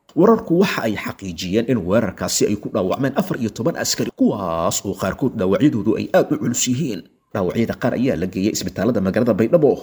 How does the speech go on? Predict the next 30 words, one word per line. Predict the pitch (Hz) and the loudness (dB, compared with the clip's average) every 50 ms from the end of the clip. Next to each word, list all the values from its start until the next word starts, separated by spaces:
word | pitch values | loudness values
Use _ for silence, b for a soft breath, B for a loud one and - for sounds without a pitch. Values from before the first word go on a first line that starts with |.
| - - - | -8 -8 -4
halkaas | - 98 196 - 117 - - 98 | -4 -4 -2 -2 -4 -4 -2 -2
oo | 104 | 0
lagu | 98 101 131 | 0 0 -2
dabiibayo. | 127 - 104 104 123 139 131 110 85 - 50 - - - _ _ _ _ _ _ _ _ _ _ _ _ _ - | -2 -2 0 0 0 2 2 0 0 -2 -8 -12 -12 -16 _ _ _ _ _ _ _ _ _ _ _ _ _ -2
Dhawaaqa | 98 92 85 80 - 95 | 0 0 0 0 0 -2
ka | - - - | -4 -4 -4
dhashay | 120 - - 113 104 | -4 -2 -2 0 0
madaafiicda | 87 80 90 82 - - - 120 - 107 - | 0 -2 -2 -4 -2 0 0 2 2 2 0
ayaa | - 98 101 101 78 | 0 2 2 2 2
laga | - 110 143 143 139 | 2 2 2 2 2
maqlayay | 165 - 131 107 92 - - 92 - - - _ _ _ _ - | 0 -2 -2 -4 -4 -4 -6 -6 -8 -10 -14 _ _ _ _ -2
deegaano | 135 180 190 - 196 202 220 226 220 | 2 4 4 6 6 4 4 2 2
dhowr | - - 226 185 107 - - - | 2 2 2 2 2 0 -2 -2
ah | 113 110 110 - | -2 -2 -2 -4
oo | 104 98 - | -4 -4 -2
ka | - | -2
baxsan | - - - - - - - 117 101 95 | -4 -4 -4 -6 -4 -2 -2 -2 0 2
deegaanka | 131 131 123 - 147 117 123 - - 143 | 2 2 4 4 4 2 2 -2 0 -2
Burujaad. | 120 107 - 139 151 147 123 - - - - - - - - - - _ _ _ _ _ _ _ _ _ _ _ _ B B B B | 0 0 -2 -2 0 2 2 2 2 2 -2 -4 -6 -10 -12 -12 -16 _ _ _ _ _ _ _ _ _ _ _ _ B B B B
Deegaanka | 123 190 208 190 233 208 175 - - 135 | 4 6 6 6 6 2 2 2 0 0
Burujaad | 131 151 170 151 - 151 135 - - | 2 2 0 2 2 2 2 0 -2
oo | 90 - | -4 -2
ah | - 120 110 | 0 0 0
deegaan | 82 87 101 - 117 104 - | 0 -2 -2 0 0 0 0
istaraatiiji | - - - - 92 82 78 - - - 139 - - 107 - | -2 -4 -2 -4 -4 -8 -8 -6 -2 -2 0 0 0 0 2
ah | 135 147 - - - - _ _ _ - | 2 2 0 -2 -6 -14 _ _ _ 2
una | - 214 254 | 4 4 4
dhow | 247 - 139 113 104 | 6 6 4 4 4
magaalada | 92 95 - 101 110 101 101 | 2 0 0 0 0 0 0
Baydhabo, | 82 - 90 90 - - 131 139 | -2 -4 -4 -2 0 2 4 4